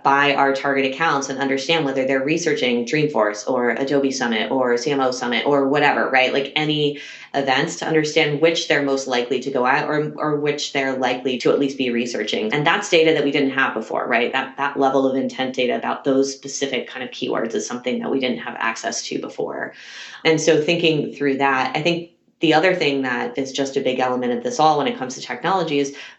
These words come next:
being smart about our segmentation. As we know, it's very tempting, particularly in the world of marketing automation, to mass blast the world, right?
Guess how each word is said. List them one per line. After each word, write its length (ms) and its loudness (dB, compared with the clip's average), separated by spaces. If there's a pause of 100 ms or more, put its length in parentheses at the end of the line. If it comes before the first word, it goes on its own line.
(140)
being 240 4
smart 400 0
about 260 2
our 160 2
segmentation. 920 0 (340)
As 240 2
we 140 2
know, 840 2
it's 140 -2
very 320 4
tempting, 560 -2
particularly 640 -2
in 80 -2
the 100 -2
world 280 -2
of 120 -4
marketing 320 -4
automation, 760 0 (340)
to 380 2
mass 340 -2
blast 560 -2
the 100 0
world, 580 0
right? 440 2